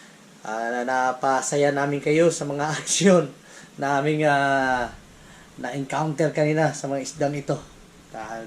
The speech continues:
talagang napakaraming isda doon, mga Igan. Kaya lang, siyempre,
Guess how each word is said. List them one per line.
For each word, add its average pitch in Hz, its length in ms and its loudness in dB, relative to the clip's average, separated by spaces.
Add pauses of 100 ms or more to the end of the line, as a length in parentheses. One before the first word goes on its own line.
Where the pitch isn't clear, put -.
talagang 120 320 -8
napakaraming 143 720 -4
isda 120 240 -12
doon, 131 160 -8
mga 123 160 -6
Igan. 113 240 -10 (720)
Kaya 139 240 -2
lang, 131 240 -2 (480)
siyempre, 135 480 -6